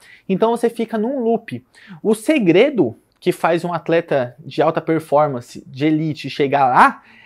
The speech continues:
é que ele faz treino e dieta repetidamente, seguidamente, todos os dias. Então o cara, ele faz, sei lá, dez anos, quinze anos, treino, dieta, treino, dieta, treino, dieta, durante quinze anos, por exemplo. Então,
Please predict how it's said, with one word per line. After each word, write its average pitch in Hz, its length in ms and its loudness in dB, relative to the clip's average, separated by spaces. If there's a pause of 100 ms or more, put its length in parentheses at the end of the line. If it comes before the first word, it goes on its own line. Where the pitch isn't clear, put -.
(120)
é 208 80 0
que 226 160 -2
ele 254 160 4
faz 214 360 0
treino 269 320 2
e 254 80 -2
dieta 180 560 0 (180)
repetidamente, 240 1120 0
seguidamente, 220 1080 -2
todos 254 260 4
os 196 60 -2
dias. 208 360 0 (260)
Então 226 340 4
o 277 60 -2
cara, 269 260 4
ele 226 160 2
faz, 233 380 0
sei - 180 -8
lá, 233 120 4
dez 185 500 2
anos, 202 340 0
quinze 247 440 -2
anos, 214 340 0 (380)
treino, 185 280 4
dieta, 156 380 0 (100)
treino, 175 280 -2
dieta, 139 320 0
treino, 202 340 -2
dieta, 143 300 -2
durante 190 400 -2
quinze 285 360 -4
anos, 160 240 2
por 220 180 -2
exemplo. 131 300 -6
Então, 240 280 0